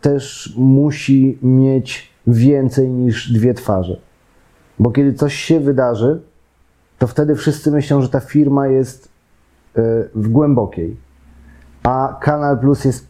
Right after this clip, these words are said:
pełen utalentowanych, młodych ludzi. E,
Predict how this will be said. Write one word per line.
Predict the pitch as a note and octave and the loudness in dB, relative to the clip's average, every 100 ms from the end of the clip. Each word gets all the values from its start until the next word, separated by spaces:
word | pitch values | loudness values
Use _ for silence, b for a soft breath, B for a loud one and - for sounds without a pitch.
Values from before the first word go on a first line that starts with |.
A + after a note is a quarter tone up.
| - | -6
pełen | D#3+ D3 C#3+ D3 D3 | -2 -2 0 -2 0
utalentowanych, | D3 C#3 C3 C3 B2 B2 A2+ B2 B2+ A#2+ - - A2+ | -2 0 0 0 0 0 0 -2 -2 -4 -6 -10 0
młodych | A#2+ B2 B2 A#2+ A2+ - - | 2 2 2 0 -2 -4 -2
ludzi. | A2+ G#2 D#2+ E2+ - b b b b - | 2 2 0 -6 -8 b b b b -4
E, | G2+ G#2 G2+ | 0 2 0